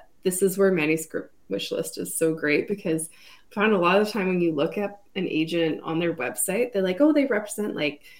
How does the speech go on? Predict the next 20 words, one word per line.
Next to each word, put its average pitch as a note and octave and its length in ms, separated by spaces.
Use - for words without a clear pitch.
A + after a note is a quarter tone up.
you F3+ 140
know, C#3+ 160
f-, - 260
they F#3+ 160
love G3 300
found G3 280
family, F3+ 680
fantasies, F#3+ 840
and F3+ 80
stuff F3+ 220
like D#3+ 140
that." D#3 260
But E3 100
that's - 580
so, F#3+ 480
it's - 120
actually A#3+ 360
really G#3 260
broad. D3 560
Uh, G4+ 60